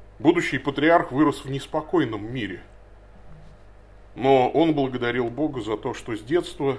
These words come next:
его посвятили Богу, чтобы он мог в неспокойном мире обрести покой, обрести спасение во Христе. Второе, ну, что нужно, чтобы быть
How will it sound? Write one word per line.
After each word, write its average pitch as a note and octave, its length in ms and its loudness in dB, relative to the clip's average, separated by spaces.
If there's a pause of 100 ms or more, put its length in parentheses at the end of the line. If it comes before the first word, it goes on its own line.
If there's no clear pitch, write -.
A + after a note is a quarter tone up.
(120)
его A#2+ 220 -6
посвятили B2+ 640 -12
Богу, G2 420 -6 (720)
чтобы G#2+ 320 -4
он G#2+ 100 2
мог D3+ 300 0
в A#2 40 -10
неспокойном D3+ 760 -4
мире F#2+ 320 -8 (640)
обрести G2+ 480 -10
покой, F2+ 480 -8 (160)
обрести G2 420 -14
спасение G#2 640 -10
во F#2+ 100 -14
Христе. - 460 -18 (1800)
Второе, B3 360 8
ну, A3 320 6
что G#3+ 260 6
нужно, G3+ 640 8 (220)
чтобы D#3 800 6 (1700)
быть D#3+ 540 2